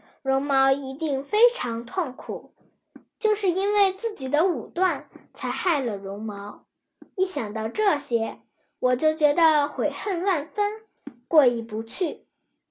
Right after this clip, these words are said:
“绒毛，对不起，实在对不起，原谅爷爷吧。”几天之后，我收到了一封来自小狗天国的信。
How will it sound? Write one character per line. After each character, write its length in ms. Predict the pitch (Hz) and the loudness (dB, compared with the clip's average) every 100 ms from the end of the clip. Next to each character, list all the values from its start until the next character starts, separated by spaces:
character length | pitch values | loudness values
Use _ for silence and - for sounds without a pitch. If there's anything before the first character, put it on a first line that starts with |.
| _ _ _ | _ _ _
“绒 240 | 254 269 | 0 2
毛， 460 | 330 311 269 294 370 _ _ | 2 2 2 -2 -8 _ _
对 140 | - 392 | 0 0
不 160 | 330 | 2
起， 520 | 285 - 240 202 - _ _ _ - | -2 -2 -6 -6 -8 _ _ _ -16
实 340 | - 254 254 | -10 -4 0
在 280 | 294 466 349 | 6 6 6
对 160 | 302 | 4
不 160 | 262 247 | 2 0
起， 420 | 240 - 214 214 - _ _ _ | -6 -8 -6 -6 -12 _ _ _
原 320 | - 247 233 | 0 0 2
谅 300 | 294 427 359 | 2 2 2
爷 180 | 277 220 208 | -2 -4 -4
爷 140 | 208 | -6
吧。” 300 | 226 190 - _ _ _ - _ _ _ _ _ _ _ _ _ _ - _ _ _ _ | -10 -12 -14 _ _ _ -20 _ _ _ _ _ _ _ _ _ _ -20 _ _ _ _
几 220 | - 247 | -6 -4
天 360 | 226 311 440 466 | -4 -2 0 2
之 120 | 466 466 | 2 0
后， 400 | - 480 285 - - _ _ _ _ | 4 4 4 0 -12 _ _ _ _
我 180 | 247 233 | 0 0
收 240 | 233 349 | 2 2
到 200 | 359 349 | 4 4
了 120 | 311 | 4
一 200 | 285 294 | 2 -2
封 400 | 294 - 339 339 | -4 0 2 2
来 240 | 330 247 254 | 0 0 0
自 320 | - 339 269 | 0 0 0
小 320 | - 233 226 | 0 0 2
狗 240 | - 269 170 | 4 2 2
天 300 | - 202 427 | -2 -2 -2
国 180 | 247 220 | -2 -2
的 140 | 254 | -2
信。 420 | 285 - 359 214 | -6 -6 -6 -6